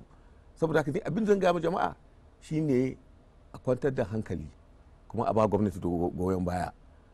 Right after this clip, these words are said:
Don duk wannan gwamnati, gwamnati ce mai adalci, wanda take so ta hidda mutane daga cikin ƙangin da an ka hito a baya. Aza tubalin sabon gini na al'umma da sabon ginin ƙasa abu ne mai wuya.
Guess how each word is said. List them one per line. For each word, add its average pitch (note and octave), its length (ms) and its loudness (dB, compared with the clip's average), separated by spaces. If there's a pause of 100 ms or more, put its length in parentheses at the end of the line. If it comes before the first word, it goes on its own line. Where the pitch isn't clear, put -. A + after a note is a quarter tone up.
(1000)
Don C3 140 2
duk C#3+ 120 2
wannan C#3 280 6
gwamnati, D3 320 -2
gwamnati C3 380 -2
ce C3+ 380 -2 (100)
mai G2+ 140 -4
adalci, F#2 420 -8 (640)
wanda B2 260 0
take B2 160 -4
so C3 200 -2
ta G#2+ 120 -8
hidda B2 260 -6
mutane A2 380 -6
daga G2+ 200 -8
cikin A2+ 200 -6
ƙangin A#2+ 400 -4
da F2+ 120 -6
an G2 100 -8
ka - 100 -14
hito D#2+ 280 -10
a - 40 -16
baya. C#2+ 240 -12 (800)
Aza E3+ 180 2
tubalin C3 480 4
sabon C3 400 4
gini C3 300 4 (240)
na - 160 -4
al'umma A#2 400 -2 (320)
da - 80 -12
sabon C3 280 2
ginin C3+ 180 2
ƙasa - 320 -6 (300)
abu G#2 160 0
ne C3+ 120 2
mai G2 140 0
wuya. F#2+ 340 0